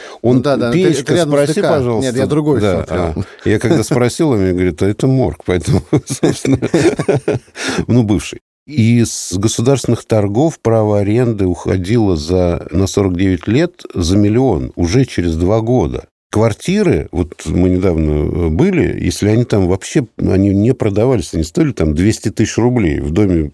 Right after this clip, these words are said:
Speaker 1: ну,
Speaker 2: Триста.
Speaker 1: заплесневелый.
Speaker 2: Трехкомнатная квартира — триста тысяч, я помню. А теперь она
Speaker 1: Заплесневелый
Speaker 2: семь миллионов
Speaker 1: подъезд,
Speaker 2: стоит.
Speaker 1: да, и, да. А теперь, э, двушка, э, женщина, мы в прошлом году ее встретили, там, когда фильм снимали, она говорит, «Я из Балашихи сюда переехала, и я здесь живу».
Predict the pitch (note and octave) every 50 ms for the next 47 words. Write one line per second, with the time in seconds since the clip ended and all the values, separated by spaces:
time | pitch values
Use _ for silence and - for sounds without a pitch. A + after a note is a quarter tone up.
0 | _ - E2+ E2+ F2 F2+ F2+ D2+ - - - D3+ - E2 F#2+ F#2+ A#2 A2 A#2+ A2
1 | - C#3 C3+ C3+ C3+ C3 C3 B2 A2+ - - F#3 F3 D#3 - D#3 D3 D#3+ D#3 -
2 | A3+ G#3 F#3 - - D3 D3 - - - B2 G#2+ - - G#2 F#2 - G2 F2 E2
3 | D#2 D#2+ E2 F#2+ A2 G#2+ B2 C3 B2+ - F3 D#3 D#3+ E3 D#3+ D#3 D3+ E3 D#3 D#3
4 | E3 D#3 D3+ C#3 - - A#2 G#2+ - - A2 G#2+ G#2+ A#2 C3+ C3+ C3 B2 A2 G2
5 | - - G2 G2+ G2 F#2 E2 - - - F2+ F2 G2+ F#2 D#2+ - - - - -
6 | G#2+ G2 - F3+ G3+ F3+ - - _ - - - - F#2+ F2+ E2+ E2+ F#2+ C3 G#3
7 | A#3 A#3+ - - - F#2+ D2+ C2+ - - - - - - - _ - F#2 G2 F#2+
8 | F2+ F#2 C3+ F#3+ F#3 - - - A2 G#2 F#2+ F#2+ G2 G#2 G#2 F#2+ - - - -
9 | A#2 A2 - A2+ G#2+ G#2+ A#2 A2+ A#2+ G#2+ G2+ F#2+ F#2 - - - - A3 G#3+ G#3
10 | - C#3+ G#2+ F2+ - F#2 D#2 - - F2 F2 F#2 F2+ - - G#2 E2+ D#2 - -
11 | - F2+ F#2+ G2 F2 E2 D2+ C#2 C#2 - _ _ _ - - G2+ G#2 G#2 F#2 F#2+
12 | F#2 D#2 - E2+ F#2+ F#2 E2+ E2 F2 G2 G2+ G2+ F2 - - - - - - -
13 | D#2+ D#2+ D2+ - - F2+ F#2 G#2+ C#3+ G3 G3+ - - - D2+ D2 - - - F2
14 | F2+ G#2+ C3 C3+ B2 A2 G2+ F#2 F2 F#2+ A2+ A2+ G2 D#2 C2 B1+